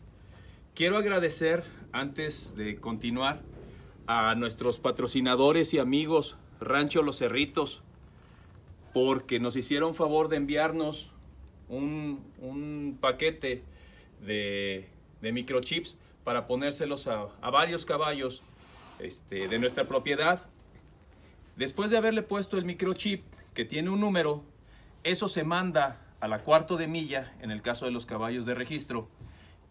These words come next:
y ese número aparece en el registro del caballo. Ellos hacen, ahí lo ponen junto con su número de registro,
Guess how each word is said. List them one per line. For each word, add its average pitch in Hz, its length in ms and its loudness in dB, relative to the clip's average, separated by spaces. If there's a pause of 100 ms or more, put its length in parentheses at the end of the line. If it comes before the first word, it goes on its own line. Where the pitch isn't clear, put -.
(220)
y 240 320 -2 (360)
ese 170 360 2
número 147 580 0 (160)
aparece 147 840 -4
en 127 160 -4
el 135 320 -4
registro 120 580 -6
del 120 160 -4
caballo. 156 460 0 (560)
Ellos 127 320 -4
hacen, 135 500 0 (120)
ahí 131 220 -2
lo 135 220 -4
ponen 143 560 0
junto 113 480 -6
con 113 180 -6
su 123 200 -4
número 151 720 0 (400)
de 101 260 -4
registro, 127 840 -2